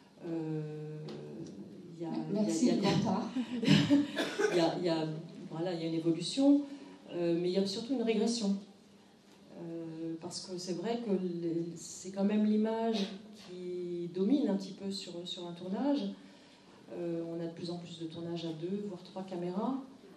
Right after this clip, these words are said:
Speaker 1: et c'est le son qui en pâtit. Alors là, les, les gens qui, les, les jeunes gens qui voudraient, euh, rentrer dans le son ne le savent pas.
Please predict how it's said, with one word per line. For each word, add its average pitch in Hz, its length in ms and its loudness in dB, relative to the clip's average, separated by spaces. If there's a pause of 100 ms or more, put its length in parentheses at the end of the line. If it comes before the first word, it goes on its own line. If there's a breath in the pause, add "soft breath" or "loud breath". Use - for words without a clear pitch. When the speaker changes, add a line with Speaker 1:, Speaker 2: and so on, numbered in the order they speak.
(160)
Speaker 1:
et 165 140 -8
c'est 165 220 -10
le 160 80 -6
son 202 280 -4
qui 196 100 -6
en 190 100 -6
pâtit. 226 500 -4
Alors 165 340 -4 (260)
là, 170 140 -4
les, 165 180 -4
les 185 200 -6
gens 208 260 -2
qui, 170 400 -8 (480)
les, 175 140 -6
les 175 140 -4
jeunes 202 200 0
gens 220 180 -2
qui - 140 -10
voudraient, 202 540 -2 (480 loud breath)
euh, 170 340 -6 (480)
rentrer 196 640 -2
dans 175 120 -2
le 180 40 -4
son 240 280 -2
ne 214 60 6
le 202 60 6
savent - 320 -2
pas. 233 200 -4